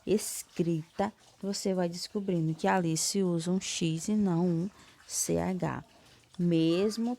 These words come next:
tendo os sons bem parecidos, não é isso? Acento agudo e acento circunflexo.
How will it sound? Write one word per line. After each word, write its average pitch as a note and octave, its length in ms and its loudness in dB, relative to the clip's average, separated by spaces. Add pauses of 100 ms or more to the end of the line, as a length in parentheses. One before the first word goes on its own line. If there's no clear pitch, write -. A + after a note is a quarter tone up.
tendo E3+ 560 -2
os G3 220 -8
sons D#3+ 560 -4
bem D#3+ 380 0
parecidos, D3 840 -4
não C#3 100 -2
é C3+ 60 -2
isso? F3 340 0
Acento A#3 640 4
agudo F#3+ 440 4
e - 20 6
acento G3+ 400 -2
circunflexo. - 960 -4